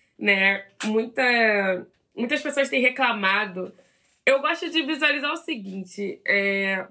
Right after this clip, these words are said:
por mais que a gente reclame da tecnologia, nós estamos reclamando da tecnologia dentro da, usando a tecnologia. Isso é muito engraçado. Eu vou reclamar das redes sociais usando as redes sociais. Às vezes eu reclamo de uma rede social usando aquela rede social. Então, <laughs> então,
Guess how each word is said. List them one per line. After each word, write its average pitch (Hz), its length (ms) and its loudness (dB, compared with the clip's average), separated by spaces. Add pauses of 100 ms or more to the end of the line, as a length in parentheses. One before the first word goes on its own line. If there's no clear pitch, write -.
por 262 140 0
mais 320 200 0
que - 60 -10
a 330 60 -2
gente 330 160 -4
reclame 247 340 -4
da 214 80 -4
tecnologia, 208 560 -4
nós 240 160 -6
estamos 247 260 -8
reclamando 233 360 -4
da 269 80 -6
tecnologia 240 560 -6
dentro 277 320 -4
da, 277 280 -6
usando 262 440 -2
a - 20 -4
tecnologia. 240 760 -6 (600)
Isso - 100 0
é 285 60 4
muito 320 160 -4
engraçado. 302 560 -2
Eu 202 60 -4
vou 247 100 0
reclamar 254 440 2
das 254 120 -4
redes 247 160 -4
sociais 247 320 0
usando 269 300 -2
as 277 100 -2
redes 254 160 -6
sociais. - 480 -6 (600)
Às 214 240 0
vezes 262 240 0
eu 302 80 2
reclamo 269 320 0
de 240 80 -2
uma 330 140 0
rede 311 200 0
social 277 340 0
usando 269 300 -2
aquela 294 320 0
rede 277 200 -6
social. - 420 -6 (720)
Então, 277 340 2
<laughs> - 1800 0
então, 311 260 2